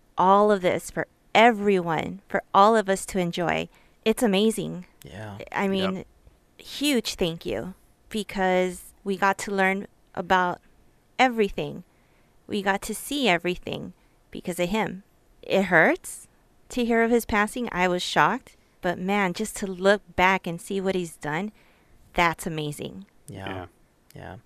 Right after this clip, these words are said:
Speaker 2: You're right. We, we do owe a debt to him, and he, he's sorely gonna be missed by many people.
Speaker 1: Oh, yeah.
Speaker 3: Sure.
Speaker 2: Just e-, even Disney fans in general. Just like I said, he was such a warm person. Uh, so we, we would just like to send our deepest condolences to all of his friends and family.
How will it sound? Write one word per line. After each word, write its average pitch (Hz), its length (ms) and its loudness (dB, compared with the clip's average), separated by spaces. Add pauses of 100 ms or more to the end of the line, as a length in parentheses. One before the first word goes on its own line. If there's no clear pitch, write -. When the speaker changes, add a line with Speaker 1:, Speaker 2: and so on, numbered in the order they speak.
(380)
Speaker 2:
You're 127 120 8
right. 101 300 8
We, 117 300 0
we 120 160 0
do 123 260 0
owe 110 160 2
a 101 60 4
debt 107 240 -8
to 107 100 -10
him, 104 420 -8 (200)
and 107 220 -8
he, 151 180 0
he's 208 180 2
sorely 139 360 6
gonna 101 180 2
be 98 120 -8
missed 90 520 -12 (160)
by 104 140 -2
many 101 260 -4
people. 104 280 -8
Speaker 1:
Oh, 240 40 -4
yeah. 185 320 -4
Speaker 3:
Sure. - 80 -6
Speaker 2:
Just - 340 -8
e-, 143 180 2
even 131 460 0
Disney 95 320 -10
fans 92 380 -8
in 95 160 -14
general. 90 480 -10 (400)
Just - 260 -16
like 104 160 -8
I 113 60 -6
said, 101 220 -6
he 113 80 -8
was 104 120 -8
such - 220 -6
a 117 40 -4
warm 98 220 -6
person. 92 480 -8 (540)
Uh, 98 300 -2
so 104 360 -2
we, 123 440 2
we 120 260 2
would 143 160 6
just 127 200 0
like 107 180 2
to 107 80 -4
send 101 380 -2
our 98 140 -4
deepest 110 380 -4
condolences 98 800 -8
to 104 160 -8
all 101 240 -8
of 95 60 -10
his 92 120 -12
friends 98 300 -12
and 92 120 -14
family. 90 540 -8